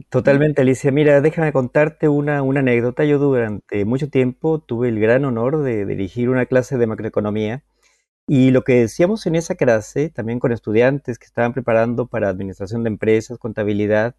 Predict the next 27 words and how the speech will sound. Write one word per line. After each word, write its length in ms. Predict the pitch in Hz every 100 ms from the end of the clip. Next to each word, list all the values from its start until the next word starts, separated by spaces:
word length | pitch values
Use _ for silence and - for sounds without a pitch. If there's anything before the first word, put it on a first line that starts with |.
| _
del 180 | 113 120
área 160 | 123 127
social 560 | 123 - 123 123 135
y 140 | 107 87
que, 380 | _ - 87 -
que 220 | - 90
no 100 | 104
necesariamente 720 | 113 - 123 117 123 120 -
son 200 | - 135
expertos 540 | 127 - 131 120 127 127
en 40 |
la 80 | 113
materia, 480 | 107 113 104 113 127
no 120 | 113
iban 220 | 120 120
estudiando 460 | 107 - 104 110 117
para 140 | 120
economistas, 680 | 110 107 104 101 - 113 - _ _ _ _
es 140 | - 139
que 100 | 170
la 60 |
macroeconomía 680 | 156 135 131 123 120 131 156
entrega 400 | 156 - 139 147
información 800 | 156 156 127 117 - - 135 147
de 80 | 143
carácter 440 | 120 120 - 131
pasada. 460 | - 107 - 101